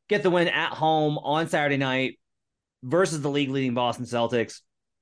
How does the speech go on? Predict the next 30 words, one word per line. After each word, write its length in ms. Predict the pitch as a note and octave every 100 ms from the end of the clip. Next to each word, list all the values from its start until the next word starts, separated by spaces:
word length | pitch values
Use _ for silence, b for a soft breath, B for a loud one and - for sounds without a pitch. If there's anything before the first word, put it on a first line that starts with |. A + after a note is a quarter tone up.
| _ -
win 220 | D#3+ G3+
the 100 | G3
finals 420 | E3+ D3+ C#3+ C3
rematch, 760 | A#2+ B2+ B2 A#2+ A#2+ - - -
serve 380 | - - F#3+ F3
notice 500 | C#3+ C#3 C3+ C3+ C3
without 320 | C#3 C3 C3
Wiggins. 600 | B2 B2+ A#2+ A#2+ A#2+ - _ b b b -
Um, 540 | B2+ B2 A2+ G2+ F#2 _ _ _ _ _
so 160 | B2 D#3
it's 320 | - C3+ -
definitely 380 | B2+ D3+ C#3+ C#3+
kind 100 | C#3+
of 80 | C3
like 100 | A#2
a 40 |
letdown 500 | A#2 C3 C3+ C#3+ C#3+
spot 400 | C#3 D3+ C#3+ C#3+
to 80 | C#3
a 20 |
degree, 640 | A2+ G2 G2+ G#2+ B2+ C#3
even 260 | D#3 C3+ B2+
though 80 | B2
you're 140 | A2+
facing 340 | B2+ B2 A#2+
Giannis, 500 | G#2+ A2 B2 C3 C#3
like, 220 | - G#2+ D#2
another 400 | G#2 G#2 A2 A#2
title 320 | A#2+ B2 A#2+
contender. 640 | B2+ A#2+ B2+ B2+ C3+ C3+